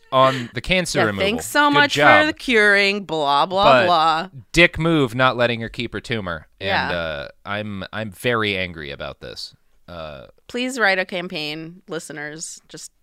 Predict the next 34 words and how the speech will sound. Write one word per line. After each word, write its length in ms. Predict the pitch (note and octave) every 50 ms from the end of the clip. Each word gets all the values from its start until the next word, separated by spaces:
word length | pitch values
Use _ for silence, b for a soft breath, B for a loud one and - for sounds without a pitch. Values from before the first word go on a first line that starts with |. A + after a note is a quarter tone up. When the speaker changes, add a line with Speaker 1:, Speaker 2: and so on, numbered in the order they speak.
| _
Speaker 2:
contact 460 | - F#3 D3+ D#3 F3+ - F3+ F#3+ -
my 140 | A3+ A3+ A#3+
doctor 420 | - F3+ D#3 D3 D3 - - G3 F#3
Speaker 1:
<laughs> 80 | D3
Speaker 2:
at, 380 | B2+ C3 B2 A#2+ A#2+ B2 D#3 - _ _
no, 120 | F#3+ F#3+ C3+
I'm 100 | D#3+ F3+
just, 260 | - - - - - B B B B B B B B
just 120 | B - -
Speaker 1:
We're 80 | E3+
gonna 120 | F3 G3 F#3
Speaker 2:
kidding. 100 | F3+ E3
Speaker 1:
make 140 | D#3+ D#3+
Speaker 2:
This 80 | F#3+ G3+
Speaker 1:
hats. 240 | - D#3+ C3+ C#3+ E3
Speaker 2:
is 40 | F#3
not 200 | F3+ E3 D#3+ E3
important 480 | D#3 E3 E3+ D#3+ C#3 C3 B2 A#2+ B2+ C#3+
in, 60 | C#3
Speaker 1:
Make, 180 | D3+ D#3+ D#3
Speaker 2:
in 80 | C#3+ D3+
any 80 | C#3+ C#3
Speaker 1:
make 140 | C#3+ C#3+ D3
Speaker 2:
way. 40 | B2+ -
Speaker 1:
Sophia's 520 | - D#3 C#3+ - - D#3+ D3+ D3+ C3+ -
tumor 360 | - - D3+ C3+ C#3 C#3+ C#3
in 160 | C3+ A#2 B2 B2
her 140 | C3 C3
legal 300 | A#2 A2+ A2 A2+ B2+ B2
possession 500 | - - B2+ G#2+ - G2+ G2+ - - B2
again. 360 | A#2 A2+ A2+ B2 A#2+ A#2+ C3 - _ - C#4+ - - -
It's 360 | B4 - - F4 E4 F4+ - b b b b b b b
<laughs> 360 | - - - - G3+ - -
not, 180 | G3 F3+ E3+